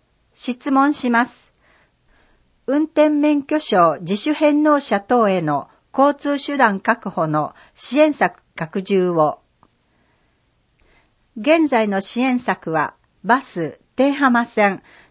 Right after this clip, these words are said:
タクシーの利用助成券、一年限りで一万円が限度であるが、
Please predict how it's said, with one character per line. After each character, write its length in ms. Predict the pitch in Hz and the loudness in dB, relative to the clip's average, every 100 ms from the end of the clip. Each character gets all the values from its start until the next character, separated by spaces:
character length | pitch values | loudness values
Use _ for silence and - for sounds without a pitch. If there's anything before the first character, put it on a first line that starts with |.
| - | -2
タ 140 | 311 | 0
ク 80 | 320 | 0
シ 200 | - 220 | -4 -2
ー 60 | 185 | 0
の 220 | 165 156 | -2 -2
利 220 | 151 185 | -4 0
用 160 | 262 285 | 2 2
助 220 | 208 214 | 0 -2
成 260 | - 269 220 | 0 -2 -2
券、 380 | - 160 127 - _ _ _ - | -4 -4 -4 -14 _ _ _ -12
一 260 | 214 302 | -6 0
年 200 | 320 320 | 2 2
限 280 | 320 311 247 | 2 0 0
り 140 | 185 | 0
で 240 | 160 160 - | -2 -4 -6
一 260 | 185 - 285 | -12 -6 0
万 220 | 294 294 | 2 2
円 100 | 285 | 2
が 140 | 269 240 | 2 2
限 240 | 277 269 | 0 2
度 120 | 208 | 0
で 140 | 170 170 | 0 0
あ 80 | |
る 140 | 175 147 | 0 0
が、 240 | 151 151 | -4 -6